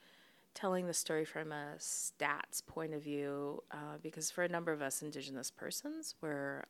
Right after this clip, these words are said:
um, we hear this on a daily basis, and you just,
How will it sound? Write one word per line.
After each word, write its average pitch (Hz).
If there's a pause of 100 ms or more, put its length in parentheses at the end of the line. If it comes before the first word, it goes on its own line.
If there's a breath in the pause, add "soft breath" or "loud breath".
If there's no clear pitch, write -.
um, 147 (1200 loud breath)
we 175
hear 175
this 156
on 139
a 135
daily 143
basis, -
and 135 (220)
you 147
just, 143